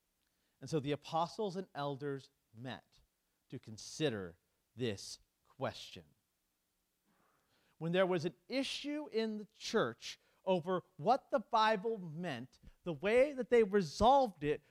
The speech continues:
was not a prophetic word from God to give into one person, but it was found in the community of the church coming together under the Holy Spirit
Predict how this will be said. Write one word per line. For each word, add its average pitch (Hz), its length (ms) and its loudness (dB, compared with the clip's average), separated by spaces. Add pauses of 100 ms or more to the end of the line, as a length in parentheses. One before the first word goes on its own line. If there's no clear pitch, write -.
(120)
was 180 200 -4
not 247 240 0
a 196 60 4
prophetic 240 600 0
word 196 380 0
from 180 280 -8
God 139 680 4
to 180 100 2
give 180 140 0
into 170 180 -6
one 185 400 0
person, 135 640 -2 (260)
but 185 120 2
it 180 80 0
was 180 180 -2
found 240 540 0 (180)
in 185 140 -2
the 185 100 2
community 220 880 -2
of 202 160 0
the 233 80 -4
church 220 480 -4
coming 247 320 -8
together 202 500 -2 (220)
under 185 220 0
the 165 100 0
Holy 247 420 2
Spirit 196 640 -2